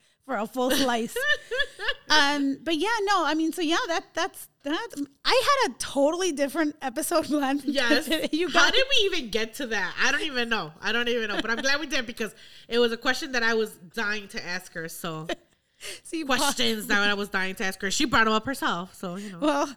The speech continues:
Speaker 1: now,
Speaker 2: Perfect.
Speaker 1: now I'm sure whoever in the family listens because Yesenia's on here. Now they know too.
Speaker 2: <laughs> They listen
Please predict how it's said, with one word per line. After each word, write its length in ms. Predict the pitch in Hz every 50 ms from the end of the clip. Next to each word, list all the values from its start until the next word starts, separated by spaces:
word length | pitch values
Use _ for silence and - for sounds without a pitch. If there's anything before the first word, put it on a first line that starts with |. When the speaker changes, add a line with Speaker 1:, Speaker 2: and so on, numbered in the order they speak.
| _ _ -
Speaker 1:
now, 400 | 330 311 285 285 269 302 311 302
Speaker 2:
Perfect. 160 | 302 302 277
Speaker 1:
now 180 | 277 277 269 294
I'm 120 | 302 311 311
sure 240 | - - 311 294
whoever 340 | 302 302 285 269 269 277 254 - 330
in 80 | 302 269
the 80 | 285 269
family 380 | 269 294 277 277 277 277 269
listens 320 | 262 262 - - 247 226 208
because 240 | 220 226 - 233 214
Yesenia's 480 | 226 226 214 240 240 247 254 247 226
on 180 | 254 254 254 247
here. 280 | 220 226 208 208 196 - _ _ - 359 453 - -
Now 200 | 247 240 226 233
they 200 | 233 233 226 240
know 160 | 247 240 240
too. 180 | 226 - 247 214 - - - -
Speaker 2:
<laughs> 200 | - - - -
They 120 | 196 302 320
listen 520 | 440 508 466 403 427 494 - - - 523